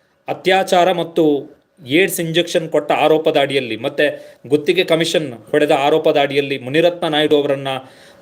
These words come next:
ಬಂಧಿಸಿದ ಬಳಿಕ ಡಿ ಕೆ ಶಿವಕುಮಾರ್ ಮತ್ತು ಮುನಿರತ್ನ ನಾಯ್ಡು ನಡುವಿನ ಸಂಘರ್ಷ ತೀವ್ರವಾಗಿ ಬದಲಾಗಿದೆ. So ಡಿ ಕೆ ಶಿವಕುಮಾರ್ ಅವರಿಗೆ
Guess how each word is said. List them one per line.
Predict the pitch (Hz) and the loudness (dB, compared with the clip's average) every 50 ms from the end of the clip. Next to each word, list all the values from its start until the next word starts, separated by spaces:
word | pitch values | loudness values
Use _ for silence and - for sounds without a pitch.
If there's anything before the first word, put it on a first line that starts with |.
| - 113 110 | -14 -4 -2
ಬಂಧಿಸಿದ | 151 156 165 190 185 202 196 - 190 165 | 0 0 0 0 -2 -2 0 2 2 4
ಬಳಿಕ | 147 - 170 160 110 104 - - 131 139 131 - - - _ _ _ _ _ _ _ _ _ _ _ _ _ _ _ _ _ _ _ _ _ _ _ _ - 120 | 4 4 2 2 0 -2 -2 0 0 0 0 -2 -6 -14 _ _ _ _ _ _ _ _ _ _ _ _ _ _ _ _ _ _ _ _ _ _ _ _ -4 -2
ಡಿ | 147 147 | -2 0
ಕೆ | - 202 190 | 2 0 0
ಶಿವಕುಮಾರ್ | 185 - 180 165 170 175 165 170 180 202 226 226 - - _ _ _ _ _ _ _ | 2 2 0 2 0 -2 0 0 0 0 0 -4 -10 -16 _ _ _ _ _ _ _
ಮತ್ತು | 147 151 151 170 | -10 -6 -4 -4
ಮುನಿರತ್ನ | 147 143 147 160 175 175 175 175 175 | -4 -2 0 2 2 0 0 -2 -2
ನಾಯ್ಡು | 160 151 151 147 151 | 0 0 2 2 2
ನಡುವಿನ | 147 135 131 127 131 120 131 | 0 0 -2 -4 -4 -6 -6
ಸಂಘರ್ಷ | 127 - 127 127 127 123 117 - 165 | -8 -8 -4 0 0 0 0 0 -2
ತೀವ್ರವಾಗಿ | 170 170 - 135 127 123 123 113 110 107 101 107 151 185 185 - - - - - - _ _ - - _ _ - | -2 0 -2 0 2 2 2 2 2 2 0 -2 -4 -6 -6 -10 -16 -20 -20 -20 -20 _ _ -20 -20 _ _ -4
ಬದಲಾಗಿದೆ. | 117 117 117 113 98 90 - 87 - | 0 2 2 2 2 0 -4 -8 -8
So | 95 - - 147 143 131 120 113 131 165 180 - - - - - - - - - - - - - - - - - - - - - - - 107 107 | -8 -2 2 4 6 6 6 4 2 0 0 -2 -6 -12 -20 -20 -20 -20 -20 -20 -20 -20 -20 -20 -20 -20 -20 -20 -20 -20 -20 -20 -20 -14 -4 -4
ಡಿ | 139 151 | -2 0
ಕೆ | - 202 190 | 0 0 0
ಶಿವಕುಮಾರ್ | - 180 160 165 - 156 151 147 143 139 | 2 0 0 0 -2 0 0 2 2 4
ಅವರಿಗೆ | 123 123 - - 151 139 120 98 87 - | 2 2 0 0 0 -2 -2 -2 -4 -10